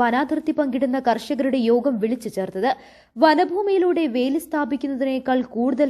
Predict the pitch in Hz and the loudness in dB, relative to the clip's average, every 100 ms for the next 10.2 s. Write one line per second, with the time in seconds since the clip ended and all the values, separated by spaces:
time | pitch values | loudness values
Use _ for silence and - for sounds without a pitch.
0 | - 240 247 240 269 262 262 247 202 185 | 0 -2 -2 -2 -2 0 0 2 2 0
1 | - - _ - 262 285 320 381 381 349 | -2 -20 _ 0 4 4 4 2 2 -2
2 | 349 320 320 302 294 180 196 247 262 311 | -2 -2 2 2 0 -4 -2 0 2 2
3 | 311 294 269 269 226 202 277 285 233 226 | 2 2 0 2 0 0 0 0 0 -2
4 | 240 269 254 185 190 190 247 - _ - | -2 -2 -2 -6 -4 -2 -2 -4 _ -2
5 | 247 302 294 269 247 320 311 302 233 269 | 4 4 6 2 2 -4 -2 0 0 0
6 | 269 339 330 311 320 277 285 285 277 277 | 0 -2 -2 -2 -2 -2 -2 0 0 0
7 | 277 240 - 202 226 247 202 165 214 185 | 0 0 -2 2 4 4 0 -4 -6 -4
8 | 180 254 - - _ _ _ _ _ 247 | 0 0 0 -10 _ _ _ _ _ 2
9 | 311 349 359 403 381 370 302 220 262 285 | 4 2 2 2 4 2 2 0 0 2
10 | 330 | 0